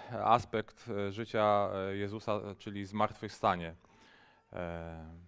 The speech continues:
mogła to być wielka mistyfikacja, mogła to być wielka, mówiąc po naszemu dzisiaj, ściema, e, mogło być to ukartowane, a możemy przyjąć założenie, że był to fakt.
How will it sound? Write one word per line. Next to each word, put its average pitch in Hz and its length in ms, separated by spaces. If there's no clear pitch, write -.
mogła 120 260
to 135 80
być 120 160
wielka 127 280
mistyfikacja, 107 760
mogła 104 220
to 107 100
być 104 160
wielka, 110 360
mówiąc 101 360
po 107 120
naszemu 98 340
dzisiaj, 92 220
ściema, 95 520
e, 87 540
mogło 98 240
być 101 180
to 107 80
ukartowane, 101 960
a 113 320
możemy 113 340
przyjąć 117 340
założenie, 104 440
że 101 100
był 104 160
to 101 100
fakt. - 500